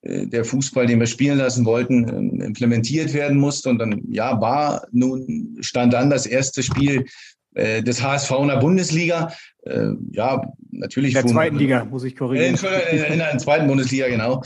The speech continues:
Speaker 1: Ähm,
Speaker 2: Ja,
Speaker 1: in der
Speaker 2: ja.
Speaker 1: zweiten Bundesliga, wir fuhren dahin mit großem Respekt. Das, das Stadion war ausverkauft. Und,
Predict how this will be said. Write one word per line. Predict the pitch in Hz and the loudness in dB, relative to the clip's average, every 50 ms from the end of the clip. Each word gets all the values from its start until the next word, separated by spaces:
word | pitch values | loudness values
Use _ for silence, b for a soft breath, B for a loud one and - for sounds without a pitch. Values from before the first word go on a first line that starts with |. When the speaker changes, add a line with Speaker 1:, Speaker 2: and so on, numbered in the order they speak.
| B B B B B | B B B B B
Speaker 1:
Ähm, | - 110 | -2 0
Speaker 2:
Ja, | |
Speaker 1:
in | 113 113 | 2 2
der | 113 117 | 2 2
Speaker 2:
ja. | 117 | 0
Speaker 1:
zweiten | 117 117 123 135 135 127 | 0 -2 -2 0 0 2
Bundesliga, | 135 147 160 151 139 143 139 131 | 2 2 0 0 0 0 2 2
wir | 120 | 0
fuhren | 117 - 143 147 | 2 2 2 2
dahin | 147 139 127 131 | 2 2 2 2
mit | 143 139 123 | 2 0 0
großem | - 123 135 - 143 123 | 0 -2 -2 0 0 -2
Respekt. | 127 123 117 - 143 135 - - _ | -2 -4 -4 -6 -8 -8 -8 -8 _
Das, | - 127 120 - - - | -2 -2 -2 -2 -4 -6
das | - 120 117 - - | -6 -6 -6 -6 -6
Stadion | - - - 117 120 131 135 135 131 | -8 -4 -2 0 0 2 2 4 4
war | 127 131 - | 4 4 2
ausverkauft. | 139 151 - - 165 131 - - 135 135 135 131 - - B B B B B B B B _ - | 2 0 0 -2 -4 -2 0 0 0 0 0 -2 -4 -8 B B B B B B B B _ -6
Und, | - 117 117 120 120 117 117 117 117 110 113 | -2 -2 0 2 2 2 4 4 4 2 0